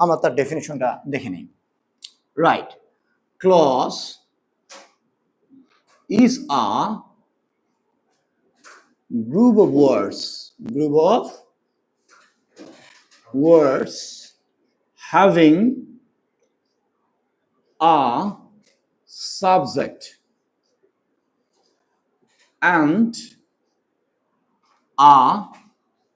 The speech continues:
finite or finite verb। ঠিক আছে, ক্লজ হচ্ছে একগুচ্ছ শব্দ যেখানে আসলে একটি সাবজেক্ট থাকবে আর একটা হচ্ছে ফাইনাইট ভার্ব থাকবে। বুঝতে পেরেছো? এখন ফাইনাইট ভার্বটা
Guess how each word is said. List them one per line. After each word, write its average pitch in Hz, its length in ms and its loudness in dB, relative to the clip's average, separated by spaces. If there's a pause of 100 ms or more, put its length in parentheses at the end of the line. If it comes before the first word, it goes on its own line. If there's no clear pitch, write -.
(3000)
finite 220 400 4 (140)
or 156 120 -2 (200)
finite 120 460 -6 (600)
verb। 90 320 -2 (600)
ঠিক - 160 -4
আছে, - 140 -8 (400)
ক্লজ 214 260 4
হচ্ছে 247 220 -6 (160)
একগুচ্ছ 180 300 -8 (160)
শব্দ 190 200 2 (580)
যেখানে 220 320 2
আসলে 226 240 0
একটি 214 140 -6 (120)
সাবজেক্ট 180 360 0
থাকবে 220 200 -6 (100)
আর 165 100 4
একটা 160 140 -8
হচ্ছে 185 140 -14 (120)
ফাইনাইট 147 340 -2
ভার্ব 120 160 -2 (100)
থাকবে। 87 240 -18 (520)
বুঝতে 175 180 -2
পেরেছো? 226 220 0
এখন - 180 -8
ফাইনাইট 202 300 4
ভার্বটা 180 260 6